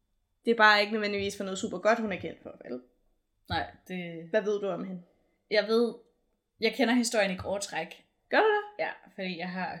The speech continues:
Speaker 2: lyttet til... Jeg tror, det er... Er det Mørkeland, der har
Speaker 1: Mørkeland
Speaker 2: haft
Speaker 1: har haft
Speaker 2: Ja.
Speaker 1: den. Skud ud til Mørkeland, der er gået på barsel, men altså kæmpe skud ud til Mørkeland.
Speaker 2: Ja,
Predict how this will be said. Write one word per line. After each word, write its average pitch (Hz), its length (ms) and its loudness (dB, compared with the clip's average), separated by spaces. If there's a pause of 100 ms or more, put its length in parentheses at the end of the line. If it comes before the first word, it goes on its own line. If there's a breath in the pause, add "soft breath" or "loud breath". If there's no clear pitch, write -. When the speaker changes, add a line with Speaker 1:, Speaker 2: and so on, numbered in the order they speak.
Speaker 2:
lyttet 190 380 -8
til... - 80 -12
Jeg 202 80 -6
tror, 202 160 -4
det 190 120 -4
er... 175 120 -6
Er - 120 -6
det 202 80 -8
Mørkeland, 220 420 -6
der 208 60 -16
har 202 180 -10
Speaker 1:
Mørkeland 208 420 2
Speaker 2:
haft 202 120 -4
Speaker 1:
har 190 80 -6
haft 190 120 -8
Speaker 2:
Ja. 190 100 0
Speaker 1:
den. 190 80 -6 (260 soft breath)
Skud 330 500 2
ud 262 180 2
til 254 120 2
Mørkeland, 214 460 4
der 202 60 2
er 196 100 2
gået 190 180 -2
på 185 80 -6
barsel, 190 480 0
men 196 140 -6
altså 180 260 -6
kæmpe 254 280 2
skud 254 160 -2
ud 190 160 -2
til 190 100 -6
Mørkeland. 180 440 -6 (280)
Speaker 2:
Ja, 233 60 4